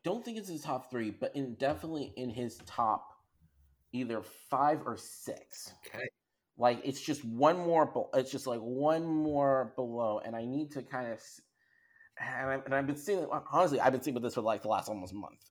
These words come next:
Speaker 1: since I've seen it. But I will say th-, I will say this: if I did have to create a top five, which would include Social Network, Fight Club, and Seven,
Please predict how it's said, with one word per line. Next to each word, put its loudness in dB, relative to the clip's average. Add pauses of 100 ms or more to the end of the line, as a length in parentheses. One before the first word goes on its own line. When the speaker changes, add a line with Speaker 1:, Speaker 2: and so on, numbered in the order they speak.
(140)
Speaker 1:
since -6
I've -6
seen -12
it. -18 (240)
But 6 (680)
I 8
will 4
say 0
th-, -6 (100)
I 4
will 2
say -2
this: -6
if -8
I 2
did -6
have -6
to -8
create -2
a -2
top 0
five, 2
which -6
would -4
include -8
Social -4
Network, -2
Fight 2
Club, 2 (640)
and 0
Seven, 4